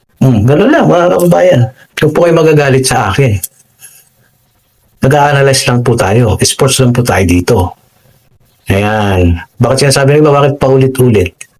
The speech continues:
Eh, wala pa pong desisyon eh. Parang katulad lang yan ang ginagawa natin sa ating buhay. Tutulog, gigising, tutulog, gigising. Di pa ulit-ulit, kakain. Diba? Kakain, iinom,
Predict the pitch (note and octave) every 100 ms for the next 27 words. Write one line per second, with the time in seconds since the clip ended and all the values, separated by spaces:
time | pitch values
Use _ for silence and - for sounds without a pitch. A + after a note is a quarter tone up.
0 | _ A#2 C3 C#3 C#3 C#3+ D#3+ C3+ D3 -
1 | D#3+ B2 G2 - - _ - C3 C#3 C#3
2 | C#3 C3+ C3 C3 C3 C3 B2+ A2 A2 A#2
3 | A2+ A2 G#2 A#2 A2+ G#2 G2 C3+ A2 G2
4 | A#2+ G2 F2+ - - - _ _ _ _
5 | _ C3 B2+ E3 D#3 D#3 A2+ A#2+ D3+ -
6 | D3+ C3+ B2 D3 C#3+ B2+ B2+ B2+ B2+ C3
7 | C3 D3 - F#3 F3+ F3 F#3 D#3 D3+ -
8 | - D#3 C#3 C#3+ C#3+ C3+ - _ _ _
9 | _ - B2+ C3 C3 C3 D3 C#3 C3 C3
10 | G#2 C3+ C#3 B2+ C3